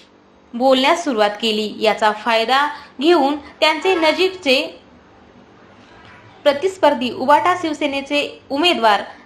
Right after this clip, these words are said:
संजय उर्फ बंडू जाधव यांनी प्रचाराची चक्र फिरवून ओबीसी आणि इतर समाजाला आपल्या पाठीमागे उभा करण्याचा प्रयत्न केला आणि या निवडणुकीत राजेशदादाचा निसटता पराभव झाला.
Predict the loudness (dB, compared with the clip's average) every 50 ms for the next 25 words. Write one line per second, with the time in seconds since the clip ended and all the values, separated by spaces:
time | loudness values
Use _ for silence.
0 | -14 -6 -2 0 0 0 2 2 2 2 2 0 0 -2 0 2 2 2 4 4
1 | 2 2 2 2 0 2 4 4 2 2 2 0 -2 -2 -4 -6 -14 -16 -8 -4
2 | -2 -2 0 -2 -4 -6 -8 -12 -18 -8 0 2 2 4 4 4 4 4 4 2
3 | 2 -2 -2 0 0 0 0 2 2 2 2 4 4 4 4 2 0 -2 -4 -4
4 | -2 2 2 4 4 2 2 2 0 0 2 2 0 -2 -2 -4 -2 0 0 0
5 | 0 -2 -2 0 0 0 2 2 2 2 2 0 -2 0 2 0 0 4 4 2
6 | 2 2 0 -2 0 0 0 0 -4 -4 -4 -2 0 0 0 0 0 -2 -2 -2
7 | -2 0 -2 -2 0 0 0 0 0 -2 -4 -4 -4 -2 -2 0 0 -2 -2 -6
8 | -10 -16 -20 -20 -20 -12 -6 -4 -4 -2 -2 0 0 0 0 0 0 0 2 2
9 | 0 0 0 -6 -4 -2 -2 -2 -2 -6 -14 -8 -2 0 2 2 2 2 2 0
10 | -2 -4 0 2 2 4 4 4 2 2 0 -2 -2 -2 -2 0 0 0 2 2
11 | 2 2 2 2 2 2 2 2 2 0 0 -2 -2 0 2 2 0 0